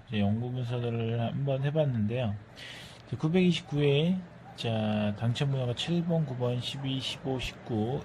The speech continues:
이십삼, 보너스 번호죠. 사 번. 자, 보너스 번호입니다. 자, 이웃수로는요. 자, 이웃수로는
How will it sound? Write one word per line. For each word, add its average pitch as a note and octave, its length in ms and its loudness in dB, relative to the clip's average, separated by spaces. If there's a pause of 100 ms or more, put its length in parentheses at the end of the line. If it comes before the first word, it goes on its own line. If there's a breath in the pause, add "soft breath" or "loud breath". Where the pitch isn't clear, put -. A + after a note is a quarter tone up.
(100)
이십삼, A2+ 960 -2
보너스 E3 440 0
번호죠. B2 600 -2
사 - 240 -6
번. B2 500 2 (1900 loud breath)
자, G#2+ 220 -2
보너스 C3+ 1700 2
번호입니다. A2+ 680 4 (720 loud breath)
자, D#3+ 120 4
이웃수로는요. E3 1300 6 (280)
자, B2+ 60 -2
이웃수로는 C#3+ 920 0